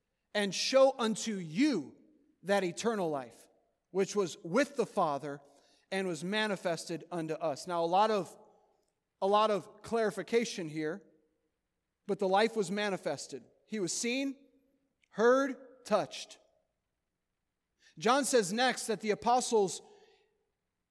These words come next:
in seeing him, are actual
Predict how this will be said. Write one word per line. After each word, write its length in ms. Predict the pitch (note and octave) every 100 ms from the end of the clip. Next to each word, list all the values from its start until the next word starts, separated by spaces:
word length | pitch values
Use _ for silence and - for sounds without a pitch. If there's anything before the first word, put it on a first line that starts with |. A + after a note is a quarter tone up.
| _
in 220 | A#3+ A3+
seeing 540 | G3 - - E4 D#4 A3
him, 480 | D#3+ F#3 F3+ A#3 A#3+ - _ _ _ _ _ _ -
are 240 | A3+ A3+ A3+
actual 680 | B3 C#4 - D4 D#4 D#4 A3+